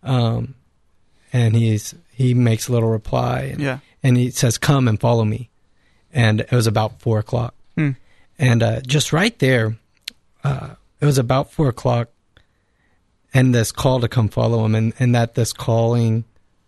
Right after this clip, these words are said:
Speaker 1: denotes a time of, of change in your life. That's
Speaker 2: Yeah,
Speaker 1: why
Speaker 2: yeah.
Speaker 1: it, it sticks out to me. I don't know. Do y'all wanna sh-, any of y'all's favorite?
Speaker 2: Yeah, um, actually, speaking of the Gospel of John, um,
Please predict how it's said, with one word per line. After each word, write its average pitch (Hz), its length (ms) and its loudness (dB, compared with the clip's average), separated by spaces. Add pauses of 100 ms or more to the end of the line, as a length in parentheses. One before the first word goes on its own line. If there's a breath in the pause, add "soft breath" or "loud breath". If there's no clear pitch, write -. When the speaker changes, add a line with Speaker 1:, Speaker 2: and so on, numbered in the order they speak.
(300)
Speaker 1:
denotes 110 440 2
a 110 40 -4
time 113 420 -2
of, 113 180 -2
of 123 160 -4
change 117 300 0
in 113 80 0
your 110 120 0
life. 110 320 -4
That's 135 140 -4
Speaker 2:
Yeah, 135 160 0
Speaker 1:
why 117 80 0
Speaker 2:
yeah. 135 220 -2 (480)
Speaker 1:
it, 127 100 0
it 117 100 -4
sticks - 340 -2
out 110 180 0
to - 80 -2
me. 110 180 2
I 107 60 0
don't 110 120 2
know. 113 260 0
Do 139 80 4
y'all 143 120 4
wanna 156 160 0
sh-, - 160 -4 (220)
any 143 240 2
of 117 80 -2
y'all's 120 240 0
favorite? 113 380 0
Speaker 2:
Yeah, 226 280 0
um, 165 340 -2
actually, 147 500 -4
speaking 175 340 -6
of 131 160 -8
the 143 80 -6
Gospel 131 300 -6
of 123 60 -12
John, 143 320 -4 (300)
um, 123 380 -10